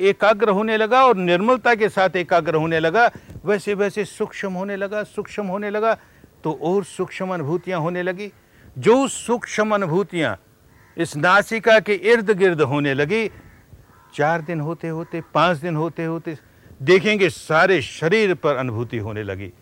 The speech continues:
और सारे शरीर पर स्थूल स्थूल अनुभूति होते होते कैसे सूक्ष्म सूक्ष्म अनुभूति होने लगी।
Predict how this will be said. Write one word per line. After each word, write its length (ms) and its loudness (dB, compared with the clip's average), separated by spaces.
और 160 6
सारे 500 4
शरीर 400 0
पर 160 4
स्थूल 460 -2
स्थूल 340 -2
अनुभूति 400 0
होते 300 2
होते 380 2
कैसे 300 2
सूक्ष्म 760 -8
सूक्ष्म 480 -8
अनुभूति 360 -8
होने 240 -4
लगी। 300 0